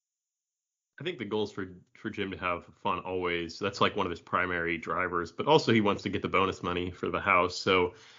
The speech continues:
I think he, he understands the game, being the tactician kind of guy. He understands the game well enough to see that, like,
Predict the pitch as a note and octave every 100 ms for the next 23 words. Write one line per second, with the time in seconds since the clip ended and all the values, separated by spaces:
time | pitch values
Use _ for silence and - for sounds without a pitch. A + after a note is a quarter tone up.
0 | - _ - D3+ C#3+ C3 B2+ A2+ - -
1 | D#3+ D3 A#2+ A2 - A2 G2+ F#2+ F#2+ F#2+
2 | F#2 A#2+ A2+ - G2+ - A#2 - G2 -
3 | F2 F2+ F2 F2 A2+ A2 G2+ - G2 F2+
4 | F2+ F2+ F2+ F2+ F2 F2 F2 D#2+ F2+ -
5 | F#2 F2 F2 F2 E2+ -